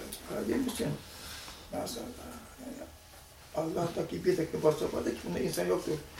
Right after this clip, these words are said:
Yaratmak var mı? Kimimiz neyi yaratabiliriz ki? Bir kuşun kanadını yaratabilir miyiz? Mümkün mü? Heh.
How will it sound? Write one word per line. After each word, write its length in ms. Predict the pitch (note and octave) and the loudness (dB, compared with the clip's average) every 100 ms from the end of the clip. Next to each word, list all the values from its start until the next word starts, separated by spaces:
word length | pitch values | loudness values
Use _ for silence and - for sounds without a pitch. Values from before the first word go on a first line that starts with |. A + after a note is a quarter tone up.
| - - - - - | -14 -14 -16 -18 -4
Yaratmak 420 | E3+ F3 D#3+ D#3+ D3 - - - - - - - G#3 | 0 2 2 0 0 -2 -10 -10 -6 -6 -6 -4 0
var 140 | E3 E3 | 2 4
mı? 120 | G3+ F3+ - - - | 2 0 -8 -14 -12
Kimimiz 460 | - G3 A3 A#3 A3 | 2 8 12 12 10
neyi 280 | F#3 E3 D#3+ | 8 8 10
yaratabiliriz 640 | E3 D#3+ - E3+ - - | 10 10 8 6 6 4
ki? 180 | - - - - - - | 6 4 2 -12 -16 -6
Bir 60 | - - - | -4 -4 -6
kuşun 280 | E3+ F3+ F3+ | 4 6 8
kanadını 400 | E3+ E3 D#3+ D#3+ | 6 6 6 6
yaratabilir 460 | D#3+ - - B3+ | 6 6 4 6
miyiz? 380 | A#3+ A3 - - - - - - - - - | 4 4 0 -4 -12 -12 -14 -14 -16 -10 -4
Mümkün 300 | D#3+ A3 A3+ | -2 4 6
mü? 120 | A3 - - - - - - - - - - - - - - - | 6 2 -8 -12 -12 -12 -12 -14 -14 -14 -14 -14 -12 -12 -12 -10
Heh. 80 | - | -6